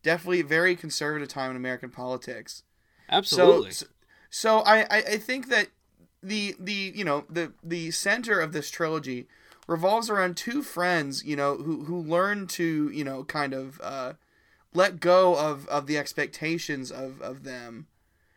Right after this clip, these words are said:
Speaker 1: that is placed on them by their society to be as friends and as, as sexual beings.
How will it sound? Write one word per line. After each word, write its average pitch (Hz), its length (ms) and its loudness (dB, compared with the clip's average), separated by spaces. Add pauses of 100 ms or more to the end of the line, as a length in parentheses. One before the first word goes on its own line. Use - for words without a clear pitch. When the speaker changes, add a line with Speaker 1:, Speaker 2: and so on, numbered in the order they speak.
(240)
Speaker 1:
that 143 160 0
is 139 100 -6
placed - 460 2
on 143 120 0
them 135 140 -4
by 135 140 0
their 135 100 -4
society 131 580 -2
to 175 200 -4
be 160 200 -6
as 165 280 2
friends 139 540 -2 (360)
and 147 300 0
as, 143 300 0
as 135 240 -4 (120)
sexual 147 760 0
beings. 135 580 -8